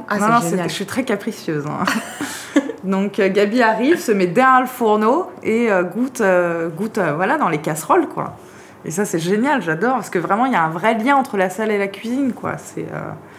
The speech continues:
Speaker 2: c'est
Speaker 1: C'est fou.
Speaker 2: indispensable. On en fait un duo, euh, de fou, quoi. C'est
Speaker 1: C'est beau.
Speaker 2: Non, c'est génial, ouais.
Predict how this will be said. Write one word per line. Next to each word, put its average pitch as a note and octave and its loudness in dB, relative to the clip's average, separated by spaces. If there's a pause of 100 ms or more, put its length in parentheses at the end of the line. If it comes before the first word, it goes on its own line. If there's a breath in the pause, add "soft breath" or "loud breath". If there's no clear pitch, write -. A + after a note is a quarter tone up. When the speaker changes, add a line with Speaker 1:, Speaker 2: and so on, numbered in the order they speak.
(400 loud breath)
Speaker 2:
c'est - -12
Speaker 1:
C'est A3+ 0
fou. A3 6
Speaker 2:
indispensable. A3 0
On F3+ 0
en F3+ 0
fait F#3+ -4
un F#3+ 2
duo, G3 0
euh, F3+ 0
de E3+ -6
fou, B3 -6
quoi. D#3 -6 (200)
C'est D#3 -8 (880 loud breath)
Speaker 1:
C'est F3+ -4
beau. A#3 4 (540 loud breath)
Speaker 2:
Non, B3 4
c'est F3 -2
génial, G#3 2
ouais. D3 -4